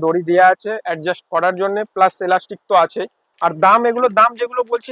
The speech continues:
স্টার্টিং থাকছে আমাদের কাছে হাফ প্যান্ট শুধু পঞ্চাশ টাকা থেকে, ফিফটি রুপিস only। এই দেখুন, নেক্সট এটা হচ্ছে, হচ্ছে গেঞ্জি কাপড়ের উপরে, একদম বড় সাইজ, জাম্বো সাইজ, সুমো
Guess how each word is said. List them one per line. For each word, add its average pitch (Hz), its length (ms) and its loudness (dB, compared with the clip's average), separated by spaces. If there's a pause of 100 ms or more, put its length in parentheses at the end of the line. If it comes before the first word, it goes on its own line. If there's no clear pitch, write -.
স্টার্টিং 214 280 0 (100)
থাকছে 233 260 -8
আমাদের 226 220 -4
কাছে 233 180 -8
হাফ 202 140 0
প্যান্ট 233 200 -12
শুধু 294 160 -2 (120)
পঞ্চাশ 220 340 -2
টাকা 170 180 2
থেকে, 160 180 -4
ফিফটি 240 280 -12
রুপিস 247 280 -4 (140)
only। 160 200 -2 (760)
এই 185 120 0
দেখুন, 160 180 0 (120)
নেক্সট - 220 -6 (240)
এটা 202 180 0
হচ্ছে, 190 180 -2 (260)
হচ্ছে 185 180 -10 (100)
গেঞ্জি 175 280 -2
কাপড়ের 185 380 0
উপরে, 190 200 -6 (580)
একদম 190 240 0 (100)
বড় 202 140 6 (120)
সাইজ, 156 200 -4 (380)
জাম্বো 196 320 0
সাইজ, 202 140 2 (100)
সুমো 220 220 -2